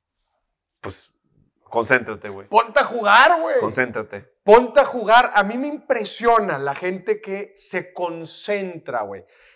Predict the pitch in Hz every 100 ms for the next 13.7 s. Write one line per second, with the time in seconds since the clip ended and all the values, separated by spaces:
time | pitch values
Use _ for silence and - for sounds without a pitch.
0 | _ _ - 175 156 143 214 220 240 208
1 | - 202 208 190 190 190 - _ 160 160
2 | 170 196 202 202 208 202 196 175 180 -
3 | 175 165 143 143 120 98 123 143 - 151
4 | 147 - 151 139 135 165 180 - 180 160
5 | 156 151 156 202 214 220 226 156 165 170
6 | 214 254 208 220 214 156 - 190 208 208
7 | 185 147 139 143 165 202 - _ _ _
8 | 160 160 147 - - 151 151 160 208 -
9 | 143 165 151 180 175 175 185 202 - _
10 | _ _ 196 190 214 208 175 165 180 180
11 | 180 196 196 185 190 196 175 190 170 180
12 | 156 - _ _ _ _ _ _ _ 135
13 | 131 175 175 190 208 208